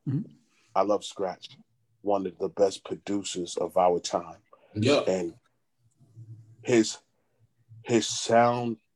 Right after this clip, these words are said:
Speaker 2: producing for me on that album was excellence.
Speaker 1: Mm.
Speaker 2: And he did exactly what he said he was gonna do.
Speaker 1: Mm.
Speaker 2: And he gave me him, Backspin, and Rashad, and them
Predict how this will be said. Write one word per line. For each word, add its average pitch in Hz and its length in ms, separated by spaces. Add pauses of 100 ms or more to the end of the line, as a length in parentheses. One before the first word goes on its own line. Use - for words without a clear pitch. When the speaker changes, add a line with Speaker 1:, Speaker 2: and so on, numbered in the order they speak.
(760)
Speaker 2:
producing 110 600
for 87 160
me 113 280
on 110 180
that 110 200
album 113 380 (960)
was 87 280
excellence. - 800
Speaker 1:
Mm. 101 460
Speaker 2:
And - 140
he 107 120
did 98 240
exactly 95 800 (760)
what 85 160
he 90 80
said 98 280
he 87 140
was 80 200
gonna 85 300
do. 82 200 (260)
Speaker 1:
Mm. 98 400
Speaker 2:
And 87 200
he 92 180
gave 95 280
me 90 300
him, 98 420 (460)
Backspin, 92 600
and 82 220 (180)
Rashad, 98 640
and 92 280 (480)
them 90 240